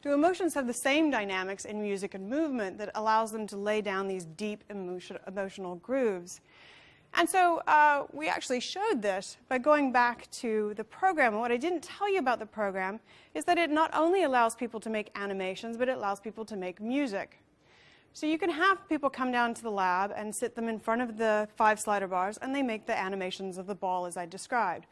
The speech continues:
Or you can have them come in and sit down in front of the five slider bars and have them create music. You don't even tell them it's an animation program. They're listening to music, they're creating the music themselves in exactly the same way. So instead of, uh,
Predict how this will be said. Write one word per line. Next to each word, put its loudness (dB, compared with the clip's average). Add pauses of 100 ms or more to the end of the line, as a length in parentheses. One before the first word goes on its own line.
(380)
Or -6
you -2
can -2
have -2
them 0
come -4
in -2
and -4
sit -6
down 2
in -4
front -6
of -6
the -6
five -4
slider -4
bars -4
and -8
have -10
them -10
create -8
music. -2 (580)
You -12
don't -4
even -8
tell -2
them -2
it's -6
an -8
animation -8
program. -10 (260)
They're 4
listening 2
to -2
music, -2
they're -4
creating -4
the -4
music -2
themselves -2 (240)
in 2
exactly 0
the -2
same -6
way. 4 (400)
So 6
instead -2
of, 2 (380)
uh, 6